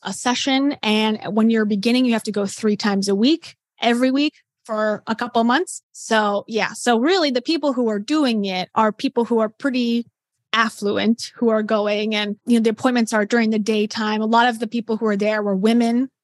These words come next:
And so I talked about this on my channel before, but, um, the big thing that people get upset about when I talk about it is that there's newborn babies as well that are getting this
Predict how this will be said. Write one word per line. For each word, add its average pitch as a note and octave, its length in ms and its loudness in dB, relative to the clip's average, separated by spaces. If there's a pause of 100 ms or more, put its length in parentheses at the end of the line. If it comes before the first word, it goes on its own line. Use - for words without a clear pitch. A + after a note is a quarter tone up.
And G#3 460 -2 (380)
so A#3 260 0
I A3 180 2
talked C#4 280 0
about B3 100 2
this A3+ 100 -6
on A3 60 -6
my G3 100 -4
channel D4 240 0
before, G#3+ 400 -4 (440)
but, A3 200 2
um, G3+ 340 -2 (140)
the A#3+ 80 -4
big C#4+ 200 0
thing C#4 120 2
that A#3 120 0
people G#3+ 200 0
get G3+ 140 -4
upset A3+ 260 -8
about F#3+ 300 -4
when F#3+ 80 -6
I G3+ 100 -4
talk A3+ 220 -2
about G3+ 220 -4
it - 80 -8
is G3 160 -4
that G3 240 -2
there's F#3+ 300 -4 (180)
newborn C4+ 520 2
babies A#3 480 -2
as G#3+ 160 -4
well G#3 280 0
that G#3 140 -4
are G3+ 120 -4
getting A3 320 0
this - 400 -6